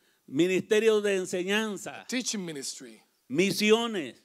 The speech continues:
Speaker 2: Missions ministry.
Speaker 1: Ministerio de compasión.
Speaker 2: Compassion ministry.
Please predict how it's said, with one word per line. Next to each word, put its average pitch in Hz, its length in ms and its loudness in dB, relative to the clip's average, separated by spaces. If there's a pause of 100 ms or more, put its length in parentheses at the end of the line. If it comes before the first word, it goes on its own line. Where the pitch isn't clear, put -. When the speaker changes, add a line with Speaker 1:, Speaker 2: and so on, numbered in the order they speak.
(180)
Speaker 2:
Missions 196 540 -6
ministry. 139 540 -14
Speaker 1:
Ministerio 190 680 2
de 214 160 -2
compasión. 196 960 -2
Speaker 2:
Compassion 202 680 -4
ministry. 147 440 -16